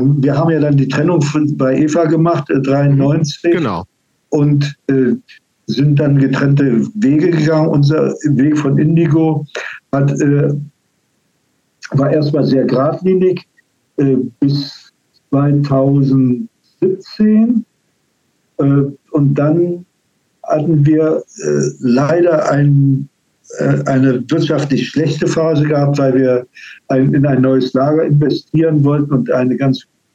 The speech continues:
Speaker 1: miese E D V hatten. Also,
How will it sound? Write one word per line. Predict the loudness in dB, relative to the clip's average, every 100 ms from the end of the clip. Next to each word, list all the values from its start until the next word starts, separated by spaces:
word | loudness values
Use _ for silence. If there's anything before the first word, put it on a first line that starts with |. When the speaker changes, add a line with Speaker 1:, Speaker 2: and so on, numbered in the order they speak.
| _ _
Speaker 1:
miese | 0 2 2 2 2
E | 0
D | 2 0
V | 0 0 0
hatten. | 0 -2 0 0 0 -4 _ _ _ _ _
Also, | -2 0 2 0